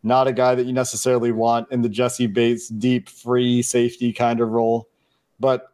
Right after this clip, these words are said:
is, is okay there, is really good as a, as a run supporting defender as well. Um, you know, you look at his P F F grades, has some work to do in coverage, so that kind of lines up. Big hitter, uh, seems like,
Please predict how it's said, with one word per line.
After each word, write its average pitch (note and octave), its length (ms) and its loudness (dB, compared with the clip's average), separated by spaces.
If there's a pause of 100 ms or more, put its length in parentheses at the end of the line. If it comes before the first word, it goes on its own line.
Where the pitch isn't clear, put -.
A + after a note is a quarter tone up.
(440)
is, C3 320 -2
is C#3+ 140 0
okay C3 500 2
there, B2 500 2 (800)
is B2+ 320 0
really C3+ 280 2
good B2+ 200 0
as A#2+ 180 0
a, B2+ 300 0
as B2 140 -2
a A#2 100 2 (220)
run C3+ 320 -2
supporting C3+ 500 -2
defender A#2+ 480 0
as G#2 180 -4
well. C3+ 480 0 (640)
Um, G#2+ 600 0 (140)
you B2+ 160 0
know, B2+ 80 2
you B2 140 0
look C3+ 160 0
at B2+ 40 -2
his B2 120 0
P C3 120 -2
F B2 160 -2
F C#3+ 160 0
grades, B2+ 300 0
has B2 180 0
some A#2 120 -4
work A#2 160 -2
to A2+ 60 -6
do A#2 120 0
in A2 100 -2
coverage, A2+ 420 -2
so - 140 -4
that A2+ 160 0
kind A2+ 200 -2
of G2+ 100 -4
lines A2 320 -2
up. - 320 -2 (580)
Big B2+ 220 0
hitter, C#3 480 0 (520)
uh, A#2 300 2
seems B2+ 260 -2
like, A#2+ 220 0